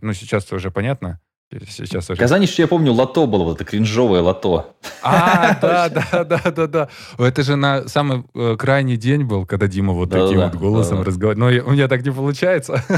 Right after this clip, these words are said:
Speaker 1: <laughs> говорить.
Speaker 2: Да.
Speaker 1: И б-, было вообще прикольно.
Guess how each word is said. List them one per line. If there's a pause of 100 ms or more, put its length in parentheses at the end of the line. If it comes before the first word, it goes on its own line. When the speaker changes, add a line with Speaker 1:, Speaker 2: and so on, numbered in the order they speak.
(140)
Speaker 1:
<laughs>
говорить. (100)
Speaker 2:
Да.
Speaker 1:
И
б-,
было
вообще
прикольно.